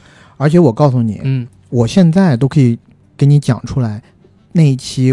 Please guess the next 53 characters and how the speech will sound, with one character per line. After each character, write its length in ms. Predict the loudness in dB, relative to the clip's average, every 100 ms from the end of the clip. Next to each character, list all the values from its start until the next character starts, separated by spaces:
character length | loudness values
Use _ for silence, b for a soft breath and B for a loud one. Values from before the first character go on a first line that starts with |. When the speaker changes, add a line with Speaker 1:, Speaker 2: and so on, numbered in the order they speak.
| -2
Speaker 1:
我 180 | -4 -4
们 120 | -4 -2
儿 160 | -2
时 160 | -2 0
的 100 | 0
眷 240 | 2 2 2
村 280 | 2 2 0 b 0
有 160 | 2
哪 160 | 4 0
几 100 | -2
个 60 |
嘉 180 | -4 -6
宾， 160 | -4 -4
Speaker 2:
嗯。 40 |
Speaker 1:
除 120 | 2 2
了 60 |
他 160 | 4 2
以 120 | 2
外。 180 | 2 2
Speaker 2:
<laughs> 60 | 0
那， 80 | -2
一 140 | -2 -2
会 160 | 0
儿 100 | 0
那 180 | 2 2
期 200 | 0 -2
再 180 | -2 -2
讲， 240 | -4 -12 -14 -10
Speaker 1:
啊。 100 | -4
Speaker 2:
最 140 | 0
佳 140 | 0 0
系 160 | -2
列 160 | 0 0
那 160 | 0 -2
期 140 | -4
再 160 | -6 -8
讲。 220 | -12 -20 b b b b b b -6
然 140 | -4
后 40 | -4
除 240 | -4 -2
了 80 | 0
这 140 | 0 -2
几 80 |
点 180 | -2 -4
之 80 | -4
外， 160 | -4 -4
他 160 | -4
的 80 | -4
情 220 | -4 -6
商 160 | -4 -6
超 180 | -4 -6
级 140 | -6
高。 240 | -10 -12